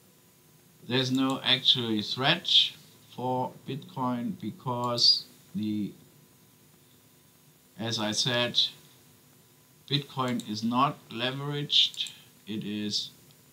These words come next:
the, the pundits actually take the losses. It is not other people's money which takes the losses. It is their own cash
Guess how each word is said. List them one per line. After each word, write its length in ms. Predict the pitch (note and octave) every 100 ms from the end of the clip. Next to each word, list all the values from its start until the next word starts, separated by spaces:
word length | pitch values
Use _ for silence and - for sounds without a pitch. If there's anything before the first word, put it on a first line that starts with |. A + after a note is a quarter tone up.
| _ _ - - G2+
the, 240 | A2 G2+ - - - - - -
the 480 | G2 G2 F#2+ F#2+ F2+ - - -
pundits 480 | A2+ A2 A2+ G#2 - -
actually 500 | A2 - G#2+ F#2 E2 -
take 360 | - A#2 - -
the 100 | B2+
losses. 720 | B2+ B2 - C3 C3 - - -
It 100 | -
is 160 | F#2 G2
not 380 | G#2+ A2 - - - - - - - - A#2
other 260 | B2 B2+
people's 580 | B2 C#3 - A#2+ A#2 A2+
money 460 | A#2+ B2+ B2+ B2 - -
which 360 | G2+ G2 - -
takes 540 | A#2 A2 - - - -
the 160 | G2+ A2
losses. 720 | G#2+ A2 A2+ A2 G#2+ - - - - - - - - - - - -
It 140 | G2
is 240 | G2+ G2+
their 240 | - G#2 G2 -
own 340 | C3 D3+ E3
cash 580 | - B2+ A#2+ B2 -